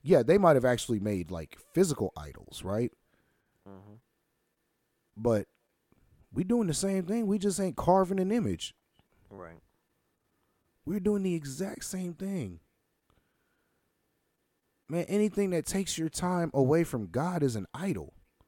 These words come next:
Speaker 1: The Holy Spirit tells you to read the word, and you sit down and you say, "Man, I'm about to watch some anime." That just became an idol.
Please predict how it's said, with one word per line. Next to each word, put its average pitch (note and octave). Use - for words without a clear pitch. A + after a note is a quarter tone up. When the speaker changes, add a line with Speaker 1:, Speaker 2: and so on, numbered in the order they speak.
Speaker 1:
The A#2+
Holy F#3+
Spirit F3
tells E3+
you F3+
to D3
read E3
the A#2+
word, E3
and B2+
you C#3+
sit -
down E3
and C3+
you D#3+
say, D3+
"Man, D3+
I'm D#3+
about A2+
to A2
watch A#2+
some F#2+
anime." A#2
That A3+
just G#3+
became A#3
an A#3+
idol. B3+